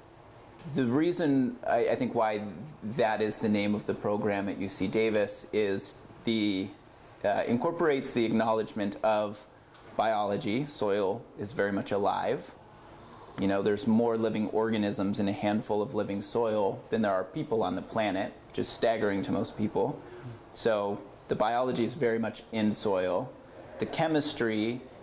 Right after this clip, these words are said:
involves all of the bi-, biotic and abiotic chemical reactions.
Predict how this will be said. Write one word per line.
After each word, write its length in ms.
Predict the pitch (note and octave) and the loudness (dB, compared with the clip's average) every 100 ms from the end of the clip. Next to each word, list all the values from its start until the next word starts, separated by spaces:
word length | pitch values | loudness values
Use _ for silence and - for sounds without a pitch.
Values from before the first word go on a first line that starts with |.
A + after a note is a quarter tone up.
| - | -6
involves 440 | A#2 A2+ G#2+ G#2+ A#2+ | 0 4 4 2 2
all 180 | A2 A#2 | 2 2
of 160 | A2+ | -2
the 380 | - A2 G#2 G2+ G2+ - - - - - A#2 - - - | -2 0 2 0 -6 -16 -20 -20 -16 -10 -10 -10 -16 -2
bi-, 220 | A2 A2 - | 0 2 0
biotic 560 | G#2+ A2+ A2+ A#2 A2 G#2 | 2 2 2 2 0 -2
and 160 | F#2+ - | -4 0
abiotic 640 | A2 G#2+ G#2+ G#2 G2+ G#2 - - - - | 0 2 2 2 0 -2 -6 -18 -20 -6
chemical 380 | - A2+ A2+ A2 | 0 0 2 2
reactions. 960 | F#2+ F#2+ F#2 - C3+ B2 D3+ D#3 - | 2 2 0 -2 -2 -2 -2 -6 -12